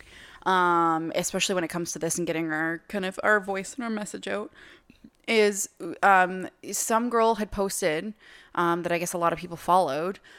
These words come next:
on TikTok about a style of legging that we have at, like, the,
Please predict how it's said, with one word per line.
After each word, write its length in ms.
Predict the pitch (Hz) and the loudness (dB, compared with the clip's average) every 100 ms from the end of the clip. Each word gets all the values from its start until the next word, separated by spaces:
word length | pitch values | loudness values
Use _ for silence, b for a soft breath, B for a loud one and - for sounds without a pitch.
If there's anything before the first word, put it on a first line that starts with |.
| b - | b 2
on 180 | 185 | 4
TikTok 480 | 180 214 - 175 180 | 2 -2 4 4 4
about 280 | 185 185 180 | 4 4 4
a 60 | 175 | 2
style 260 | - 180 | 2 2
of 100 | 180 | 4
legging 260 | 175 185 175 | 4 2 0
that 60 | 151 | -2
we 60 | |
have 300 | 165 180 170 | 0 2 4
at, 180 | 160 156 | 2 0
like, 240 | 156 156 - | -4 -6 -2
the, 380 | 170 160 165 | 0 0 -2